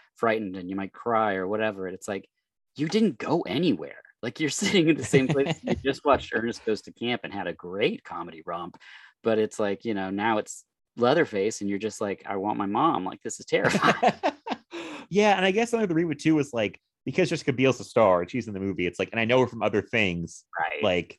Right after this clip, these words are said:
Speaker 2: that I just am like, "Okay, I know who, you're an actor," but, like, and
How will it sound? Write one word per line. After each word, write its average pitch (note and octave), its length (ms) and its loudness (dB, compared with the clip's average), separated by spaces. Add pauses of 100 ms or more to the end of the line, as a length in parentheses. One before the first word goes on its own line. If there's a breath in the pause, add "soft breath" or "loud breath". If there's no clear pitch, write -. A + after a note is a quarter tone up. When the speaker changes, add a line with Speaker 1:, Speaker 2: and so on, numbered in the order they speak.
(120)
Speaker 2:
that A2 120 4
I G2 140 4
just G2+ 240 -2
am F#2+ 80 -10
like, F2+ 260 -6
"Okay, G#2 320 -2
I G#2+ 100 -2
know A2 140 -2
who, G2+ 180 -10
you're F2+ 120 -4
an E2 80 -6
actor," F#2+ 340 -4
but, G#2+ 180 -2
like, G2 200 -2 (380 soft breath)
and A#2+ 100 -4